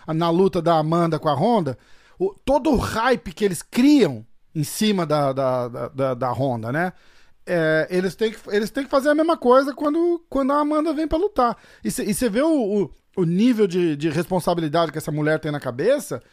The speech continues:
é de tipo, eu, eu não vou botar a cara ali,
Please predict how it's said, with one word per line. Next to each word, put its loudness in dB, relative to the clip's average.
é 0
de -2
tipo, 0
eu, -2
eu 2
não 2
vou 4
botar 2
a -4
cara 4
ali, 0